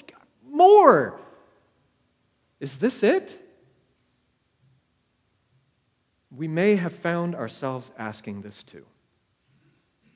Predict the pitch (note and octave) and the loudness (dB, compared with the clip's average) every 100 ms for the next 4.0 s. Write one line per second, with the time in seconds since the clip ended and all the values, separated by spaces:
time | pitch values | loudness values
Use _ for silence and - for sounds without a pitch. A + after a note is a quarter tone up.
0 | _ _ _ _ _ _ _ A3 C#4 C4 | _ _ _ _ _ _ _ -4 -4 -4
1 | C4+ C#4 G#3 G#3+ B3+ B3+ G#3 G3 F#3+ G3+ | -4 0 2 2 2 2 0 -2 -2 0
2 | G#3+ F3+ G3+ G3+ A3 G#3 F#3 G3 G3+ G#3+ | -2 -2 -4 -2 -2 0 0 0 2 2
3 | A3 G#3 - - D#3 F#3+ F#3+ A3 - - | 2 -2 -8 -18 -8 -6 -4 -6 -8 -20